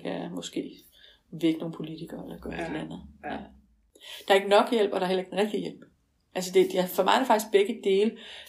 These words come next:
Speaker 1: fordi hvis jeg tænker på, når jeg har også gået ved kvistene ved en terapeut der, det har jeg været glad for langt hen ad vejen også.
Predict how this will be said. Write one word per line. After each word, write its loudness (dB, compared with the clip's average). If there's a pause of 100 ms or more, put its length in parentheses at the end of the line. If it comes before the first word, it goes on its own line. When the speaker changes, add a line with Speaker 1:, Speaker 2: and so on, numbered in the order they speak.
Speaker 1:
fordi 0
hvis -2
jeg 4
tænker -2
på, 0
når -4 (720)
jeg -2
har 4
også 2
gået -2
ved -8 (140)
kvistene -4
ved -6
en -8
terapeut -6
der, -2
det -8
har -4
jeg -6
været -6
glad 4
for -4
langt -4
hen -6
ad -2
vejen -6
også. -10